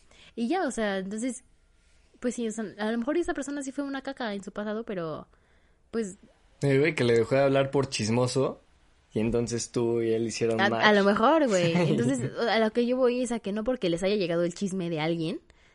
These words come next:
Speaker 1: dejen de darle la oportunidad a esa persona de conocerlos. O sea, ustedes también dense la oportunidad. Muchas veces cuando escuchas un chisme dice más de la persona que está diciendo el chisme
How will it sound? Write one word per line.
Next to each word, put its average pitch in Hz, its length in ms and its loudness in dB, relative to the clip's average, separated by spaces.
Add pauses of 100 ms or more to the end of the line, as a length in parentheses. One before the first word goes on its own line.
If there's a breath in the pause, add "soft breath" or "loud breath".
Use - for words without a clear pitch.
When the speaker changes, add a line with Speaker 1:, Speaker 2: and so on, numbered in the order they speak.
Speaker 1:
dejen 196 420 0
de 170 120 4
darle 170 380 2
la 170 80 0
oportunidad 151 540 -6
a 156 40 -2
esa 165 140 -6
persona 151 400 -10
de 147 80 -8
conocerlos. 147 540 -14
O 160 60 -16
sea, 156 220 -8
ustedes - 240 -12
también 208 280 -4
dense 208 200 -6
la 214 60 -4
oportunidad. 214 400 -8
Muchas 226 340 -4
veces 208 280 -4
cuando 175 220 -6
escuchas 185 360 -8
un 196 80 -4
chisme 185 320 -4
dice 190 240 -4
más 175 160 -4
de 180 80 -4
la 165 80 -8
persona 202 360 -10
que - 100 -20
está - 120 -10
diciendo 175 300 -8
el 170 80 -12
chisme 175 340 -10